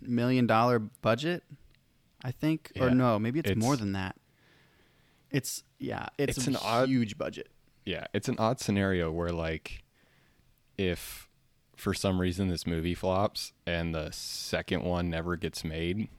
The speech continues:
Speaker 2: like, it's just a really weird way to leave it. And,
Speaker 1: Yeah,
Speaker 2: like,
Speaker 1: this is gonna be really hard to rate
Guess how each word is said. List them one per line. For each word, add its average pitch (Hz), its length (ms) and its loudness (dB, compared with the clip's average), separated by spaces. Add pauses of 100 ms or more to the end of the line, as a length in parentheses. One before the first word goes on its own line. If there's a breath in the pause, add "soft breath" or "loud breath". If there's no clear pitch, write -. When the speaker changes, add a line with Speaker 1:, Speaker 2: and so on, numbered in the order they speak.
Speaker 2:
like, - 440 -10 (1200)
it's - 400 -8
just - 280 -6
a 87 40 -4
really 85 300 0
weird 85 400 -2
way 82 200 -2
to 80 140 -6
leave 82 360 -2
it. - 200 -8 (640)
And, - 140 -6
Speaker 1:
Yeah, 131 140 6
Speaker 2:
like, - 320 -4
Speaker 1:
this 139 260 2
is 165 120 -4
gonna 180 160 2
be 160 140 2
really 131 300 4
hard 127 340 4
to 123 120 0
rate 120 400 2